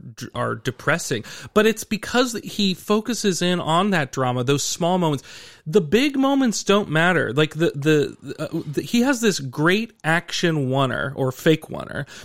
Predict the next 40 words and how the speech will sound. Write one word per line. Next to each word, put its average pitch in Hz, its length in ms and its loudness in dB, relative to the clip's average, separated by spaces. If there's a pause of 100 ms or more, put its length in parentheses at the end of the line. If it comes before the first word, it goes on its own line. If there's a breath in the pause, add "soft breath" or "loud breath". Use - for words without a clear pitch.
(220 loud breath)
where 160 360 6
the 143 100 2
Guardians 190 460 4
come 165 240 2
together 135 420 4
and 131 180 0
they 135 80 2
just 135 300 -2
go 160 240 4
through 147 200 -6
down 156 260 4
a, 131 240 2
they 156 240 4
old 170 360 8
boy 123 340 4
it 123 140 0
really, 131 400 2
go 147 200 4
down 151 260 4
a 131 40 2
hallway 151 600 4
and 135 160 0
just 147 180 -2
annihilate 143 600 2
a - 20 -2
bunch 123 280 -2
of 120 100 0
enemies, 117 360 -4 (340 loud breath)
which 262 180 2
is 254 120 -4
thrilling 311 540 2
in 214 140 2
just 202 240 2
how 165 220 2
it's 123 120 -2
shot. - 480 0 (380 loud breath)
But 196 100 6
it's 208 160 4
more 185 480 8
thrilling 123 680 2